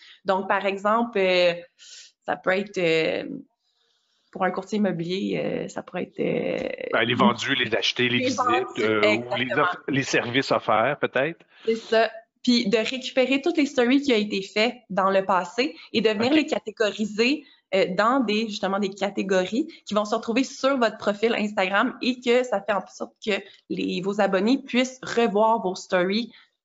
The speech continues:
Speaker 1: indéfiniment, en boucle, euh, tout le temps.
Speaker 2: OK. Donc,
Speaker 1: Euh,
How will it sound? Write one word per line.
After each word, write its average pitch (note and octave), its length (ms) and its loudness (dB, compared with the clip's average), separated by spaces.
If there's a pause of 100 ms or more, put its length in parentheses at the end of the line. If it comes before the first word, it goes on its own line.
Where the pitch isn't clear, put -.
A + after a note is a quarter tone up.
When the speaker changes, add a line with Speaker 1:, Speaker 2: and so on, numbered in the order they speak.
Speaker 1:
indéfiniment, F#3 760 0
en F3 380 2
boucle, F#3 340 -2
euh, - 200 0 (200)
tout G2+ 120 -4
le - 100 -10
temps. - 160 -8 (100)
Speaker 2:
OK. - 180 -8 (440)
Donc, C3 240 0
Speaker 1:
Euh, D#3 40 -16